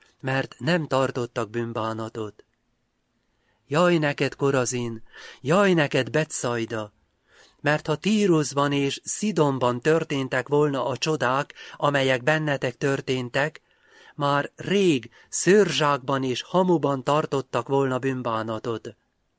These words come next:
Mindazonáltal mondom nektek, Tírusnak és Szidonnak tűrhetőbb lesz a sorsa az ítélet napján,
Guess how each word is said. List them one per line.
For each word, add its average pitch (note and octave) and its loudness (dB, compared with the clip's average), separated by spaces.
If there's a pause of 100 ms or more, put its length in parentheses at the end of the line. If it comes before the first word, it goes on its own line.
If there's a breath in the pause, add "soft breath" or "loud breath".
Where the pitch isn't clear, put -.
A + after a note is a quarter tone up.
(680)
Mindazonáltal B2+ 0
mondom C3 -2
nektek, C3+ -4 (680 soft breath)
Tírusnak F3 4
és E3 2
Szidonnak C#3+ 0 (420 soft breath)
tűrhetőbb C3 2
lesz B2+ -2
a B2+ -2
sorsa C#3 0
az B2+ -2
ítélet D#3+ -2
napján, C3+ -2